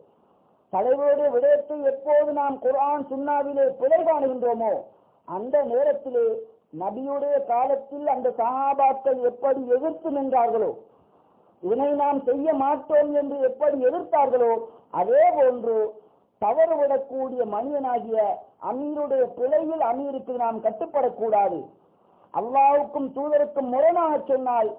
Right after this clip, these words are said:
அந்த பிழையை எடுத்து சுட்டிக்காட்ட வேண்டும், திருத்த வேண்டும். அந்த விடயத்தில் கட்டுப்பாடு இல்லை என்று நபி அலைஹிஸ்ஸலாத்து வஸ்ஸலாம் அவர்கள் தெளிவாக சொன்னார்கள். இதனை மறந்து கருத்து முரண்பாட்டின் போது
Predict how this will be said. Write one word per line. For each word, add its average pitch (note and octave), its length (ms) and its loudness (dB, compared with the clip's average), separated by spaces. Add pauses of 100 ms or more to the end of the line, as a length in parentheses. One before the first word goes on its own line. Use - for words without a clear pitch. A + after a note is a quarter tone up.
(140)
அந்த G#3+ 240 -2
பிழையை D4 520 0
எடுத்து B3+ 360 -2
சுட்டிக்காட்ட D4 680 -2
வேண்டும், A3+ 520 -2 (360)
திருத்த E4+ 400 0
வேண்டும். A#3 540 0 (200)
அந்த D4 600 0
விடயத்தில் C#4+ 640 0
கட்டுப்பாடு C4+ 800 -2
இல்லை E4 300 0
என்று C4+ 200 -4
நபி B3 220 -4
அலைஹிஸ்ஸலாத்து A3+ 560 -2
வஸ்ஸலாம் G#3+ 140 -6
அவர்கள் G3 400 -4
தெளிவாக C4+ 600 -2
சொன்னார்கள். G3+ 540 -2 (400)
இதனை A#3 400 -4
மறந்து C4 680 0 (720)
கருத்து C#4+ 460 -2
முரண்பாட்டின் C#4 720 0
போது A3+ 560 2